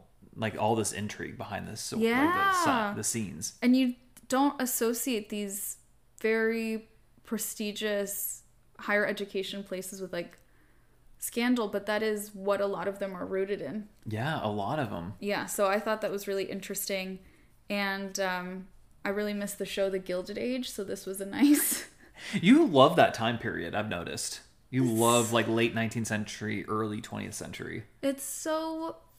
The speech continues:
Speaker 2: fun. It was such
Speaker 1: It's
Speaker 2: a
Speaker 1: a
Speaker 2: we-,
Speaker 1: vibe.
Speaker 2: it's, it was such a weird time. The old money, the new money thing, I think, is so ridiculous.
Speaker 1: Yeah.
Speaker 2: Like, those arguments. It was a time of, like,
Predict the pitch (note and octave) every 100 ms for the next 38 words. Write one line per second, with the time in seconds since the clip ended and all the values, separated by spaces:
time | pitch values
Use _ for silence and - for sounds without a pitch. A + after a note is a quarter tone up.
0 | - C#4 D4 D4 - A#3 - C4+ D4+ -
1 | A3 G#2 F2+ G#2+ - B3 - - B3 D4
2 | D4+ C4 C4 B3+ - A3 A3 G#3+ G#3+ A#3+
3 | - G3+ - A#3 A3+ A3+ A#3 A3 G#3 G#3
4 | G#3+ G#3+ G#3+ A3 G#3+ G#3 G3+ G3+ G3+ G3+
5 | - G3+ G3+ G3 F#3 F#3 G3 F#3 F#3 F#3
6 | - - _ G#2+ A2 G#2+ G2 - - -
7 | G3+ G3+ G3+ G3 - - G3+ G3+ G3+ G3
8 | F#3+ F#3+ - - - - G#3+ G#3+ G#3 G#3
9 | G3+ G#3+ G#3 F#3+ E3+ E3+ -